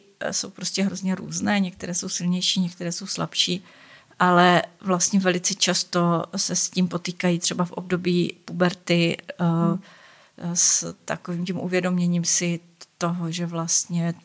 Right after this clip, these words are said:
Speaker 1: ten, ti, ti moji rodiče, já jsem jim nestál ani za to, aby se o mě
Speaker 2: Mhm.
Speaker 1: prostě postarali, aby mi
Speaker 2: Mhm.
Speaker 1: dali jméno třeba.
Speaker 2: On to asi bude společný rys i pro děti v pěstounský péči, že?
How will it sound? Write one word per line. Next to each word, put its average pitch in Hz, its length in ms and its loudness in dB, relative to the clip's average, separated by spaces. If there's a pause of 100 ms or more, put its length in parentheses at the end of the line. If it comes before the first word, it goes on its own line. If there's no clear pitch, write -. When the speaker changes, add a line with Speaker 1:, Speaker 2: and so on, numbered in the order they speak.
(100)
Speaker 1:
ten, 170 520 -2
ti, - 140 -8
ti - 160 -8
moji 175 220 2
rodiče, 170 420 -2
já 170 200 0
jsem 165 220 -2
jim 170 220 0
nestál 170 460 -2
ani 170 180 -4
za 170 140 -4
to, - 220 -10
aby - 180 -10
se - 200 -6
o - 40 -14 (140)
mě 202 80 2
Speaker 2:
Mhm. 190 100 2
Speaker 1:
prostě 185 260 -4
postarali, - 460 -4
aby 190 100 0
mi 175 40 0
Speaker 2:
Mhm. 170 100 -2
Speaker 1:
dali 170 180 -2
jméno 175 320 0
třeba. 190 360 -10 (240)
Speaker 2:
On 214 100 4
to 196 140 0
asi - 200 2
bude 208 180 0
společný 196 540 0
rys 190 200 0
i 196 80 -4
pro 190 200 -4
děti 190 340 -4
v 190 80 -10
pěstounský 196 540 -4
péči, 175 420 -12
že? 170 60 -10